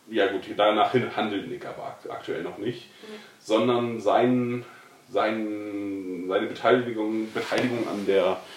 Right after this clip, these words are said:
Speaker 1: Troy, äh, Situation, äh, wird von den Campbewohnern so aufgenommen, dass er nun Anführer des Widerstands ist.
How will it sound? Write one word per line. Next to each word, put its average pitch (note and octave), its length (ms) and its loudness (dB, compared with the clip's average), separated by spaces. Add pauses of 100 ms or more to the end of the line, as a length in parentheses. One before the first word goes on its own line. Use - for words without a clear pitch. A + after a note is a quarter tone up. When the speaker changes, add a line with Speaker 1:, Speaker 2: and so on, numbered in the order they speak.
(240)
Speaker 1:
Troy, A#2 500 10 (840)
äh, G2+ 280 6
Situation, C3+ 880 4 (600)
äh, - 40 2 (420)
wird B2 160 4
von G#2+ 180 2
den F#2+ 400 -2
Campbewohnern A#2 800 2
so G#2 180 2
aufgenommen, F#2 400 0
dass F2+ 160 -4
er G2 200 2
nun F#2+ 160 -4
Anführer G2+ 420 -2
des F#2 200 -6
Widerstands A2+ 600 0
ist. B2+ 360 -4